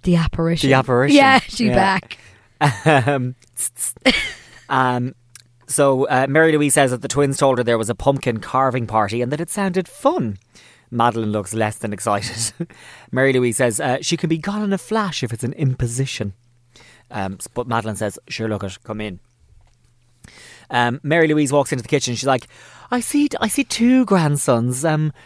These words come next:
Speaker 2: where's the third?"
Speaker 1: Like,
Speaker 2: Like,
Speaker 1: she's always put, she's
Speaker 2: like,
Speaker 1: always saying that.
Speaker 2: it's just a bit much.
Speaker 1: Yeah, you're like, it, it's just so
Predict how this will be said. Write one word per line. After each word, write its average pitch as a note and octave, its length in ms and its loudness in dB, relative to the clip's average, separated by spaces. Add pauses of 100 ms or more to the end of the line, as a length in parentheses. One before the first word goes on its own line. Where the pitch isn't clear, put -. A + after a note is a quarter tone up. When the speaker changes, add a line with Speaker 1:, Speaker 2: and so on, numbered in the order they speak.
(140)
Speaker 2:
where's A3+ 280 2
the F#3+ 120 0
third?" F#3+ 640 4 (220)
Speaker 1:
Like, - 80 -18
Speaker 2:
Like, F#3+ 180 0
Speaker 1:
she's D#3 200 -2
always F3 420 2
put, - 320 -4
she's D#3 220 2
Speaker 2:
like, D3+ 240 4
Speaker 1:
always E4+ 280 2
saying F4 340 0
that. E4 120 -2
Speaker 2:
it's D#4 160 -2
just G#4+ 180 2
a G4+ 60 2
bit A#3+ 180 6
much. E3+ 800 2
Speaker 1:
Yeah, C4 120 2
you're A3 180 4
like, A3 180 6 (100)
it, G3+ 220 2
it's - 180 0
just - 280 0
so G#3 600 6